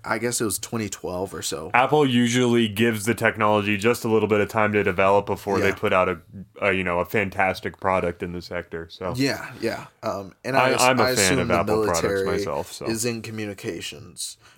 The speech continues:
Speaker 1: with, with these leading tech guys in case they
Speaker 2: I mean,
Speaker 1: find something that's crazy and, and
Speaker 2: I mean, we all know that part of Google, like, ha-, you know, Google is partially privately funded and partially there's gover-, there are government,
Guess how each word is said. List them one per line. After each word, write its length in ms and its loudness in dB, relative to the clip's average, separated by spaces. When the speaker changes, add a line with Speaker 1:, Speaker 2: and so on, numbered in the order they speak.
Speaker 1:
with, 260 -6
with 200 -4
these 260 -8
leading 340 -6
tech 280 -6
guys 400 -6
in 220 -8
case 400 -2
they 420 -2
Speaker 2:
I 80 0
mean, 440 0
Speaker 1:
find 720 -4
something 340 -4
that's 220 -8
crazy 840 -4
and, 300 -12
and 340 -16
Speaker 2:
I 20 0
mean, 220 4
we 100 4
all 140 4
know 320 4
that 560 -2
part 280 0
of 140 -2
Google, 340 0
like, 340 2
ha-, 200 -4
you 140 2
know, 160 2
Google 400 4
is 160 2
partially 640 0
privately 480 2
funded 340 2
and 160 2
partially 480 0
there's 240 2
gover-, 380 2
there 140 2
are 60 0
government, 500 0